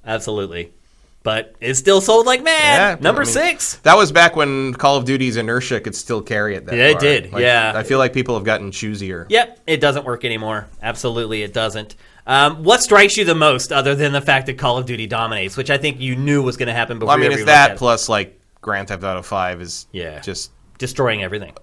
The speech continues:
Speaker 2: A juggernaut.
Speaker 1: <laughs>
Speaker 2: Um, I think it's funny that
Speaker 1: What's
Speaker 2: e-
Speaker 1: Grand Theft Auto six gonna do?
Speaker 2: I don't know. I, I, I, I think it's funny that even, just even the failed Call of Duty,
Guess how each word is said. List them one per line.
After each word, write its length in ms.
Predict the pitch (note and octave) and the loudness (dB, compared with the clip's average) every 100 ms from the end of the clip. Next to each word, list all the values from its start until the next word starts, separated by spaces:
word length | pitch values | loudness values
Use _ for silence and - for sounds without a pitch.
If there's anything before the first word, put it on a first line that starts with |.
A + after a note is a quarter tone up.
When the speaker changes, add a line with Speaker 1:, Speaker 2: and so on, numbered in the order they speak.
| _ - F2+ | _ -18 -14
Speaker 2:
A 80 | |
juggernaut. 720 | F2+ F2+ G2 G2 G2 F#2 F2+ - | -12 -6 -4 -4 -6 -6 -6 -6
Speaker 1:
<laughs> 60 | - - - - - _ | -10 -16 -14 -14 -16 _
Speaker 2:
Um, 520 | G#2 G#2 G2+ G2 F#2+ G#2 - | -4 -4 -4 -6 -10 -12 2
I 100 | D#3+ | 4
think 160 | G3+ C#3+ | 6 4
it's 140 | - | 0
funny 240 | C#3 C3 A#2 | -2 -2 2
that 80 | |
Speaker 1:
What's 160 | G3+ - | 4 4
Speaker 2:
e- 40 | |
Speaker 1:
Grand 220 | - F#4 - | 4 2 6
Theft 180 | F4+ C#4 | 4 8
Auto 260 | B3+ C#4+ | 8 8
six 340 | - G#3+ A3 - | 6 6 4 4
gonna 240 | F3 E3 | 4 4
do? 340 | - G3+ E3 C3 | 6 6 6 2
Speaker 2:
I 160 | F#2 B2 | -2 -4
don't 180 | G#2 F2+ | -4 -4
know. 340 | G#2 A2 F2 - - - - | -2 -2 -4 -6 -8 -10 -4
I, 160 | - | 0
I, 800 | - - - - _ _ _ B2+ | 0 0 -4 -6 _ _ _ -2
I, 220 | - C#3+ E3+ | 2 2 2
I 40 | |
think 120 | G#3+ | 2
it's 80 | E3 | 0
funny 220 | D#3 D3+ | 0 0
that 160 | C3+ C3 | 0 -2
even, 600 | C#3+ C3+ C3 B2+ - A2+ - - | -2 -4 -4 -6 -8 -16 -20 -12
just 340 | B2+ B2+ - | -6 -6 -8
even 260 | D#3+ F3+ D#3+ | -6 -4 -2
the 80 | C#3+ | -4
failed 600 | - - C3 C3+ B2+ A2+ | -6 -6 -2 0 -2 -4
Call 280 | - A#2 A2+ | -4 -4 -4
of 100 | G2+ | -6
Duty, 480 | A2+ A2 G2 G2+ | -6 -6 -8 -10